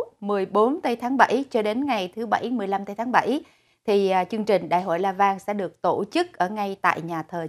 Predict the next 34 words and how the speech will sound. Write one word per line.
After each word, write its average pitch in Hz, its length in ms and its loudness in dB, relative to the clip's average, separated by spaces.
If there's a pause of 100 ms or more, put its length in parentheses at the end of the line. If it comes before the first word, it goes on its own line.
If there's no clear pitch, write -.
Chính 240 200 -4
tòa 170 440 0
Chúa 233 140 -8
Kitô, 214 440 0 (300)
giáo 233 120 2
phận 185 200 0 (120)
Orange. 202 340 2 (540)
Bắt 294 140 6
đầu 208 180 8
từ 185 200 0
lúc 214 440 2
năm 214 400 0 (100)
giờ, 170 600 2
à, 151 180 -2 (100)
ba 202 280 8
mươi 202 360 0 (180)
chiều 180 380 4 (280)
của 175 260 4
ngày 196 340 0
thứ 226 240 0
Sáu 247 400 2
và 214 80 -2
ngày 170 120 -6
thứ 214 140 -6
Bảy 196 220 0
này 202 280 -2
thì 165 300 -2
ở 160 200 0
trên 185 260 -4
đài 156 340 0
Lido 220 280 2
Sài 196 140 -6
Gòn 165 160 -2
T - 60 -18